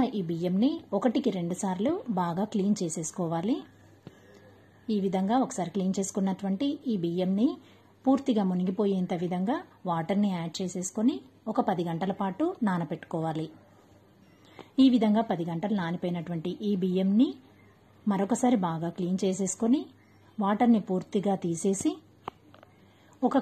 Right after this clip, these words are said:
కాటన్ క్లాత్ పైన ఈ బియ్యాన్ని ఈ విధంగా పూర్తిగా స్ప్రెడ్ అయ్యేలాగా వేసేసుకోవాలి. ఇలా క్లాత్కి పూర్తిగా స్ప్రెడ్ అయిన తర్వాత ఈ బియ్యంని ఇలా చేతితోటి స్ప్రెడ్ చేసేసుకొని ఒక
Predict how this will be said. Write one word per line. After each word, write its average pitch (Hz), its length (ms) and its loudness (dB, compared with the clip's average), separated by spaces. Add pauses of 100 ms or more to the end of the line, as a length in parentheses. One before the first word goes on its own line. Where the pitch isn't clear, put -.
కాటన్ 202 360 4
క్లాత్ 185 360 -2
పైన 202 240 2 (340)
ఈ - 100 0
బియ్యాన్ని 185 480 2 (1200)
ఈ 233 80 2 (120)
విధంగా 196 340 2 (240)
పూర్తిగా 254 460 2
స్ప్రెడ్ 180 340 -2
అయ్యేలాగా 190 540 2 (100)
వేసేసుకోవాలి. 180 760 0 (1800)
ఇలా 240 120 6 (100)
క్లాత్కి 214 480 2
పూర్తిగా 196 460 0
స్ప్రెడ్ 180 340 -2
అయిన 196 160 4 (100)
తర్వాత 180 340 0 (360)
ఈ - 20 0 (100)
బియ్యంని 190 460 4 (800)
ఇలా 202 120 2 (120)
చేతితోటి 190 520 0
స్ప్రెడ్ 165 320 -8
చేసేసుకొని 208 560 2 (560)
ఒక 285 80 2